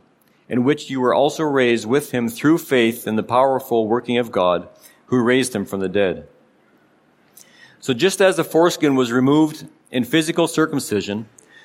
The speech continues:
so the old flesh is removed in a spiritual circumcision.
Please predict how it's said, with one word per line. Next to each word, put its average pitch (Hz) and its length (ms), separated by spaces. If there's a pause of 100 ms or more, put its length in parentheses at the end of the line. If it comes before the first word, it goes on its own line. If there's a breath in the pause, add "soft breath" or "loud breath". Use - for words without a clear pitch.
(120 soft breath)
so 180 380
the 143 140
old 156 200
flesh 156 380
is 131 180
removed 131 480
in 123 80
a 117 60
spiritual 127 680 (840)
circumcision. 98 760